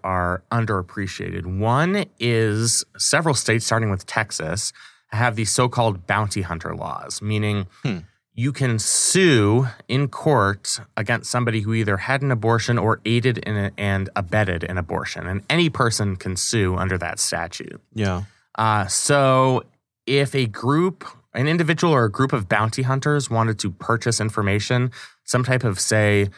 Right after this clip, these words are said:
Speaker 1: geofence data on who was in a particular area that has an abortion clinic at a particular time,
Speaker 2: Mm-hmm.
Speaker 1: uh, it's very possible for them to purchase it. There's no oversight since they are not,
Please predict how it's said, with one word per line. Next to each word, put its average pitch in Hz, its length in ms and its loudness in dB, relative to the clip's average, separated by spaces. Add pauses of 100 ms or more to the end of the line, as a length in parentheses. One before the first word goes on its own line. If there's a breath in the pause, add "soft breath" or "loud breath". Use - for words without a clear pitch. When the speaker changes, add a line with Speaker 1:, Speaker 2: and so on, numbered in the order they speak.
(280 loud breath)
Speaker 1:
geofence 127 640 2
data 123 480 2
on 98 320 2
who 113 160 0
was 117 180 2
in 110 160 2
a 104 40 0
particular 98 520 -2
area 98 420 2
that 92 120 0
has 90 200 0
an 95 60 -4
abortion 92 480 0
clinic 123 360 0
at 95 80 0
a 98 60 0
particular 98 460 -4
time, 107 500 0 (100)
Speaker 2:
Mm-hmm. 98 480 -2
Speaker 1:
uh, 107 260 2
it's 104 160 -6
very 123 280 2
possible 113 420 -2
for 107 180 -4
them 98 320 0
to - 160 -8
purchase 95 460 -4
it. 101 180 -4
There's 92 240 -4
no 104 200 0
oversight 92 580 -2
since 95 240 -6
they 95 160 0
are 92 140 2
not, 90 340 0